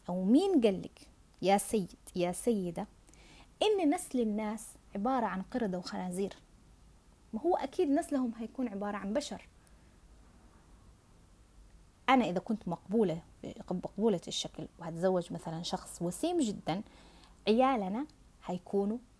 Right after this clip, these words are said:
بشر. صنفتيهم أو صنفوهم جميلين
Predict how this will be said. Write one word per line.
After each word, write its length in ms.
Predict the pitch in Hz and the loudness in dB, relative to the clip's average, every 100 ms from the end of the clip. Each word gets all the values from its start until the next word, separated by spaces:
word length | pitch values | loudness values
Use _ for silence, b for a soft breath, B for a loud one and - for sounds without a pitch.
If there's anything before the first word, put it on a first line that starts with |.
| 466 | -8
بشر. 360 | - - - - - - - - - - - - - - - - - - - - - | -8 -12 -18 -20 -20 -20 -20 -20 -20 -20 -20 -20 -20 -20 -20 -20 -20 -20 -20 -20 -16
صنفتيهم 840 | - 294 294 302 - 339 320 202 - | 0 4 4 2 -2 -2 0 -2 -6
أو 100 | 190 | -8
صنفوهم 680 | - 214 214 - 247 214 185 | -6 -6 -4 -4 -4 -4 -4
جميلين 520 | 185 202 202 285 | -2 0 0 0